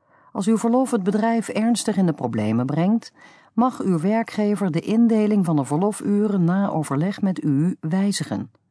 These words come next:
Dit kan tot vier weken voor de ingangsdatum van het ouderschapsverlof.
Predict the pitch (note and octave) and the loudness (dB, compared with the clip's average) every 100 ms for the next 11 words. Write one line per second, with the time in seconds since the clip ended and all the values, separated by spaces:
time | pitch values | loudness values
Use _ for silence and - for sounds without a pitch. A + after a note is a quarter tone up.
0 | _ _ - - - G#3 - A#3+ A3 G3 | _ _ -20 -20 -10 -4 0 2 0 -4
1 | - B3 C4 G#3+ G#3+ A3 E3+ F3 G#3+ A#3+ | 0 2 2 2 0 0 -2 0 0 0
2 | G#3 A3 G#3+ F#3+ E3+ - D#3+ D3+ C#3+ C3+ | 0 0 0 0 0 0 0 0 -2 -2
3 | C#3 - C#3+ C3+ - C3 - B2 G#2+ F#2+ | -4 -2 -4 -4 -6 -8 -6 -4 -4 -4